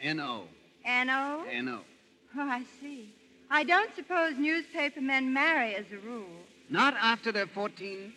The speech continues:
Speaker 1: or fifteen. That's the dangerous age for journalists.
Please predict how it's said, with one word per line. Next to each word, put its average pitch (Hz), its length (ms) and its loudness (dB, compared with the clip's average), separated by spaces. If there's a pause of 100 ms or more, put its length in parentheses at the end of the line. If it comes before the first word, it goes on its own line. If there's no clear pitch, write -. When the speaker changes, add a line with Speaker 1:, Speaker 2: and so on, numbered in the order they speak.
Speaker 1:
or 156 140 -6
fifteen. - 400 -6 (1700)
That's 226 300 2
the 190 140 -8
dangerous 240 640 2
age 180 340 2
for 170 80 -2
journalists. 139 360 0